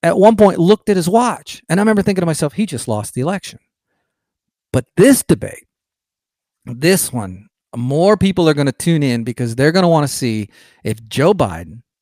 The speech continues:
is up for it. So I'm, you know, I'm starting to believe more and more it's a big head fake, people. It's a big head fake. But Joe's in the news for other reasons, too. I mentioned this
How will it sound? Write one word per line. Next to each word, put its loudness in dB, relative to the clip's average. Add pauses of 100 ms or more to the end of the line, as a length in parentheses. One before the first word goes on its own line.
(480)
is -4
up -2
for -12
it. -20 (960)
So 0 (280)
I'm, -6
you -2
know, 0
I'm -2
starting -4
to -2
believe 0
more 0
and -2
more 0
it's -4
a -2
big -6
head 0
fake, -4
people. -4
It's -8
a -8
big -8
head -12
fake. -10
But -2
Joe's 4
in -4
the 0
news 0
for 2
other 2
reasons, -4
too. -2
I 0
mentioned -10
this -8